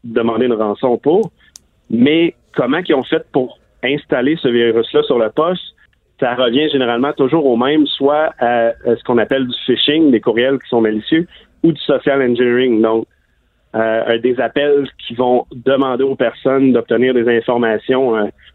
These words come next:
confidentielles, sensibles, ou de faire exécuter, de dire à la personne, « Hey, va voir tel site pour telle, telle raison »,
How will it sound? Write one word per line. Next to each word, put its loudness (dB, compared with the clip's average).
confidentielles, 0
sensibles, 0
ou 4
de 2
faire -2
exécuter, -2
de 0
dire -2
à 0
la 0
personne, « -2
Hey, 0
va 0
voir -2
tel 0
site 0
pour -6
telle, -2
telle 0
raison », 0